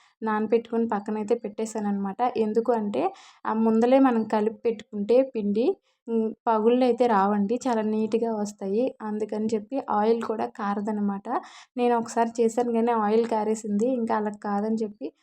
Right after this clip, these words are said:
ఇంకా నేను ఒక గంట ముందు నేను ఇలా, ఉమ్, కలిపేసి పెట్టుకొని అప్పుడైతే ఇలాగ నేనైతే ప్రమిదలు అయితే చేసుకుంటున్నానండి. ప్రమిదలు చాలా బాగా వచ్చాయి.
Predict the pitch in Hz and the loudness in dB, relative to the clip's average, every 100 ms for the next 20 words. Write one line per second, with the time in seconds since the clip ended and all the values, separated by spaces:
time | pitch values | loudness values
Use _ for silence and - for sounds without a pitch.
0 | _ - 233 233 233 220 208 208 208 214 | _ -4 0 2 4 2 2 0 2 0
1 | 214 214 240 233 214 208 202 208 214 208 | 0 0 0 0 0 -2 -4 -8 -8 -6
2 | 202 - 202 202 233 233 220 214 - 214 | -6 -4 -2 -2 -6 -6 -6 -6 -6 -2
3 | 294 440 _ _ 247 233 247 240 226 262 | -2 -4 _ _ -4 -2 0 2 2 2
4 | 254 220 220 214 208 208 254 226 208 226 | 2 2 0 -2 -4 -4 -2 0 2 2
5 | 220 208 233 226 208 208 214 214 208 196 | 0 0 0 0 -6 -6 -8 -6 -4 -4
6 | 196 220 240 - 208 214 226 214 214 196 | -2 -4 -4 -6 -4 0 0 0 -2 -2
7 | 202 208 208 202 220 214 | -2 -2 -2 -4 -6 -4